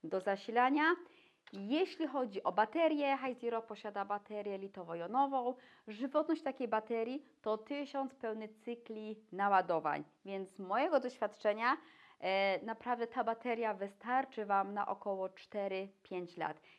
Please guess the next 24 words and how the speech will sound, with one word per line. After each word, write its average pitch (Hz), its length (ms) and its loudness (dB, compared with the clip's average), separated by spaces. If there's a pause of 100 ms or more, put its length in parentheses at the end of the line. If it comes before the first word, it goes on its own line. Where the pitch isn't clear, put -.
(100)
Jeśli 233 220 -6
chodzi 254 260 -4
o 214 100 2
baterię 233 520 0
w 208 100 -8
modelu 208 640 0
F 185 160 -2
sześćset, 277 460 0
jest 196 180 -10
ona 196 160 -4
tutaj 175 260 -8
zamontowana 202 800 2
na 165 140 0
stałe. 254 460 4 (320)
Niestety 240 460 -4
nie 247 340 0
mamy 285 260 4
możliwości 233 1200 -2 (260)
samodzielnie, 240 1080 2
e, 185 200 0
jej 170 260 -2
wypiąć, 247 580 -2
później 185 340 -8
zamontować. 277 800 2